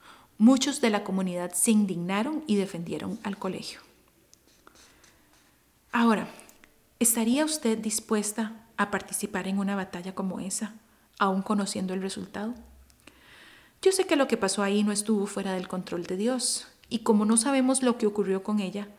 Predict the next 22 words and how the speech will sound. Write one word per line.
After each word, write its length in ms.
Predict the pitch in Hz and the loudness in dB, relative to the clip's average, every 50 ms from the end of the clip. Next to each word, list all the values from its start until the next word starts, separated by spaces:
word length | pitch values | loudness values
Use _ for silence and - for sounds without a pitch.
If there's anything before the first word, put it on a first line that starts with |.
| - - - _ _ | -20 -20 -20 _ _
no 140 | 214 220 220 | 2 4 4
vamos 260 | 208 208 220 233 - | 4 4 4 2 2
a 40 | 226 | 0
especular, 640 | 214 - - 180 180 - - 185 220 254 247 - - - - _ - - - - - - - - - _ | -2 -2 -2 -4 -4 -4 -2 -2 -2 -2 -4 -6 -10 -18 -20 _ -20 -20 -20 -20 -18 -18 -18 -20 -10 _
pero 220 | - 262 247 240 240 | 6 8 8 8 6
sí 140 | - - | 4 2
puedo 220 | 294 302 - 330 330 | 0 2 2 2 2
decir 280 | 330 311 311 - 233 | 2 2 2 0 -2
con 220 | - - 233 220 220 | 0 2 2 2 2
toda 240 | 226 208 208 208 214 | 0 -2 -2 -2 -2
confianza 580 | 220 220 214 - 208 190 185 190 185 - 202 | -2 -2 -2 -2 -2 -2 -2 -2 -4 -4 -6
que 220 | 196 - - 190 175 | -8 -6 -4 -2 0
Dios 400 | 190 202 202 190 208 220 - - | 2 2 2 2 0 0 0 0
no 160 | 202 185 190 | -2 -2 -2
terminó 520 | - 196 190 190 190 185 180 175 175 180 | -4 -6 -6 -4 -4 -4 -6 -6 -8 -8
con 180 | - 196 185 170 | -8 -6 -6 -6
esta 240 | 165 175 - - 185 | -6 -6 -6 -6 -8
joven, 340 | - - - - - 170 170 - - _ _ - - - - - - - - - - | -10 -10 -12 -10 -10 -12 -12 -16 -20 _ _ -20 -20 -20 -20 -18 -16 -16 -18 -16 -4
y 100 | - 226 | -2 0
sus 200 | 220 - 185 - | 0 2 0 0
planes 340 | - 190 180 175 185 190 - | 0 -2 -2 -2 -2 -4 -4
perfectos 680 | - 247 240 - - 196 - - - 226 226 - - | -4 -4 -4 -4 -4 -4 -4 -2 -2 -2 -2 -2 -6